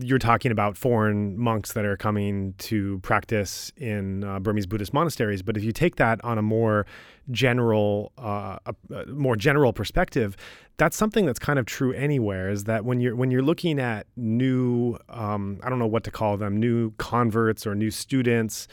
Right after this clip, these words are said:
um, new learners, new disciples to a certain kind of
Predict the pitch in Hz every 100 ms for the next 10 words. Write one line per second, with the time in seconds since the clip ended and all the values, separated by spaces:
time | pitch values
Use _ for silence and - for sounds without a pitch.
0 | - - - - - 104 104 101 110 120
1 | 123 117 117 117 117 113 113 104 - 110
2 | 104 - 120 123 120 110 110 - 113 107
3 | - 123 107 104 120 113 107 104 101